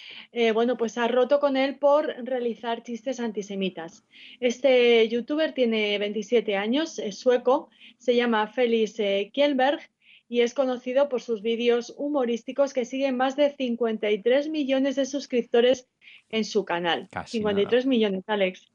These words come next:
Speaker 2: Ujú, vamos, tienen una difusión que, que ya la quisiéramos aquí en Radio Sefarad, pero desde luego no la envidiamos, eh, teniendo en cuenta lo que
Speaker 1: No.
Speaker 2: nos estás contando.
Speaker 1: Pues no. Mira, eh, según ha revelado el Wall Street Journal,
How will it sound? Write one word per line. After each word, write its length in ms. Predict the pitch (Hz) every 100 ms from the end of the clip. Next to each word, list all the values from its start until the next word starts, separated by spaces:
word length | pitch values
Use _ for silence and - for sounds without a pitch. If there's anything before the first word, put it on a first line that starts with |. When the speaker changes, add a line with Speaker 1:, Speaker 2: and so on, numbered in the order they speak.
| -
Speaker 2:
Ujú, 400 | 107 92 95 82
vamos, 360 | 92 101 85
tienen 340 | - 90 90 95
una 320 | 92 92 92
difusión 920 | 95 - 98 - 98 107 104 92 90 - - - - _ _
que, 580 | 107 92 85 85 85 87
que 140 | -
ya 140 | 85 92
la 80 | 107
quisiéramos 500 | 113 101 90 80 87
aquí 160 | 80
en 140 | 87 82
Radio 240 | 82 80
Sefarad, 460 | - - 82 107 92
pero 160 | 85 82
desde 240 | 85 85
luego 220 | 92 98
no 100 | 104
la 80 | 104
envidiamos, 680 | 98 87 87 101 104 87 -
eh, 240 | 95 82 76
teniendo 300 | 87 90 92
en 80 | 87
cuenta 260 | 92 82
lo 80 | 85
que 80 | 113
Speaker 1:
No. 60 |
Speaker 2:
nos 80 | 135
estás 200 | - 175
contando. 420 | - 82 127 - _ _ _ _ _ _ _ _ _ -
Speaker 1:
Pues 180 | 214 196
no. 240 | 190 190 _ - -
Mira, 320 | 233 220 202 -
eh, 340 | 220 208 202
según 420 | 202 220 233 254 247
ha 500 | 226 214 208 202 208
revelado 640 | 220 196 196 214 196 185 - -
el 300 | 220 196 196
Wall 280 | 208 214 202
Street 360 | 196 - 208 190
Journal, 560 | 233 220 208 240 294